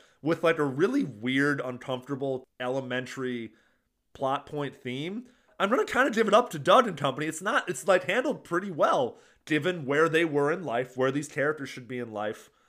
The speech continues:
So I don't know. I, I, I'm not, I didn't do a full one eighty on it, but I didn't hate it nearly as much. Because often I'm reminded, I watched the show when I was in my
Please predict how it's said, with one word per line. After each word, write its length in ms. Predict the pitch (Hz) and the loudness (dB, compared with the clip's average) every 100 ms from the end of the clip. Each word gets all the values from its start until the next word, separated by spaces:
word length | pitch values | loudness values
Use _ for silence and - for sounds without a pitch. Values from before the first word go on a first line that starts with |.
| _ _ _ _ _ _ | _ _ _ _ _ _
So 180 | - 214 | -2 4
I 60 | 240 | 4
don't 100 | 269 | 6
know. 180 | 302 156 | 8 8
I, 200 | 139 156 | 8 4
I, 40 | 175 | 4
I'm 100 | 214 | 2
not, 160 | 254 | 0
I 60 | 180 | -2
didn't 220 | 180 214 | -6 -4
do 140 | 175 160 | -2 -4
a 40 | |
full 300 | - 180 151 | 0 2 2
one 180 | 143 135 | 0 -2
eighty 280 | 185 233 143 | -2 -2 -4
on 160 | 117 | -6
it, 60 | 127 | -2
but 80 | 139 | 0
I 20 | |
didn't 240 | 180 185 | 0 0
hate 180 | 143 180 | 2 2
it 140 | 151 131 | 0 -2
nearly 400 | 156 160 151 131 | 2 2 2 -2
as 140 | 107 | -4
much. 500 | 123 156 - - - _ _ _ _ - | -6 -8 -10 -16 -20 _ _ _ _ -6
Because 280 | 139 170 160 | 2 2 4
often 400 | 165 247 254 208 | 2 2 0 -2
I'm 160 | 165 | -2
reminded, 440 | 143 135 139 120 110 | -4 -4 -4 -4 -2
I 120 | 139 | 0
watched 360 | 190 175 165 - | 2 2 0 -4
the 80 | 139 | -8
show 260 | - 139 | -2 0
when 80 | 127 | 0
I 80 | 123 | -2
was 180 | 117 113 | -4 -8
in 80 | 113 | -8
my 380 | 107 104 101 | -6 -6 -6